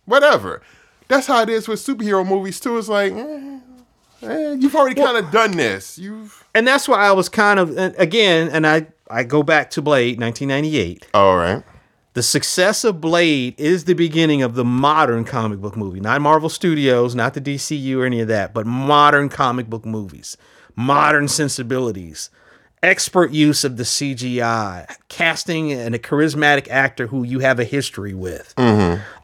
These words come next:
Speaker 2: Um, and doing it well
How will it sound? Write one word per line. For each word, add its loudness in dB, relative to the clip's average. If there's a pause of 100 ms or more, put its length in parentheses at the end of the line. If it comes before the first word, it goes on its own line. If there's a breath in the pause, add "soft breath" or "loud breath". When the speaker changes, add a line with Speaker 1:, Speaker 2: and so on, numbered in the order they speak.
(240)
Speaker 2:
Um, 0
and 0
doing 4
it 0
well 2